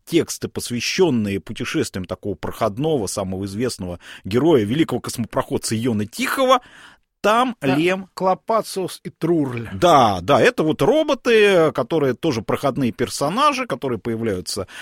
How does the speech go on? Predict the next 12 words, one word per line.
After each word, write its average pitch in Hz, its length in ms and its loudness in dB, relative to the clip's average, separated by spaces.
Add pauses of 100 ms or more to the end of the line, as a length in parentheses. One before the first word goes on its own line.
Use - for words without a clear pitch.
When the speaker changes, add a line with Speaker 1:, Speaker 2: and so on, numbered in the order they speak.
(120)
Speaker 1:
ещё 107 400 -2
в, - 240 -12
э, 101 380 2
Кибериаде, 190 680 2
и 165 80 -2
потом, 254 600 -2
э, 143 800 2 (500)
ещё 123 340 -4
в - 60 -8
целом 127 360 0
ряде 151 240 0
более 120 340 -4